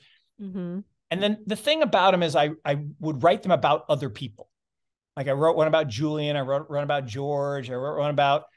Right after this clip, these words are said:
Speaker 2: it's always cool when you can say people's name, you don't have to say their last name, and
Speaker 1: Yeah,
Speaker 2: people
Speaker 1: and
Speaker 2: know
Speaker 1: everyone
Speaker 2: what
Speaker 1: knows who you're talking about. Yeah.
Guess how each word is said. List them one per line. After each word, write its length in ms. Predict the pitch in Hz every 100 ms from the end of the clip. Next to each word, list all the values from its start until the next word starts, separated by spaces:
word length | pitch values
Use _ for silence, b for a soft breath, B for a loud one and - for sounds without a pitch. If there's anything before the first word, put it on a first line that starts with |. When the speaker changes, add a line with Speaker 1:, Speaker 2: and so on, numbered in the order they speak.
| _
Speaker 2:
it's 80 | -
always 200 | 233 226
cool 200 | - 185
when 100 | 151
you 60 | 127
can 120 | 143
say 200 | - 147
people's 400 | - 147 147 127
name, 200 | 135 147
you 60 |
don't 80 | 135
have 100 | 135
to 60 | -
say 120 | 143
their 120 | 131
last 280 | 123 123 -
name, 140 | 151
and 80 | 175
Speaker 1:
Yeah, 80 | 180
Speaker 2:
people 40 | 175
Speaker 1:
and 40 |
Speaker 2:
know 40 | 190
Speaker 1:
everyone 180 | 196 196
Speaker 2:
what 60 |
Speaker 1:
knows 100 | 190
who 60 | 185
you're 80 | 175
talking 180 | 175
about. 220 | 170 160 -
Yeah. 140 | 151